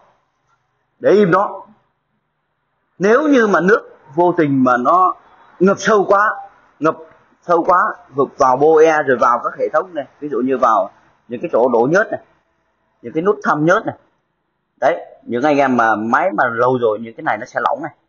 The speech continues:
rồi đổ nhớt nó cũng lỏng này, thì nước nó sẽ,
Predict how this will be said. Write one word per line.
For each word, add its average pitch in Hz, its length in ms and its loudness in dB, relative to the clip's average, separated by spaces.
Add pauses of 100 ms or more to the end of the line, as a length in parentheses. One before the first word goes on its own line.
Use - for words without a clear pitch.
(540)
rồi 104 420 -2
đổ 113 200 0
nhớt 185 160 0
nó 180 60 -2
cũng 151 180 -6
lỏng 147 220 -4
này, 151 100 -10 (540)
thì 117 60 -12
nước 143 260 0
nó 170 120 -4
sẽ, 127 260 0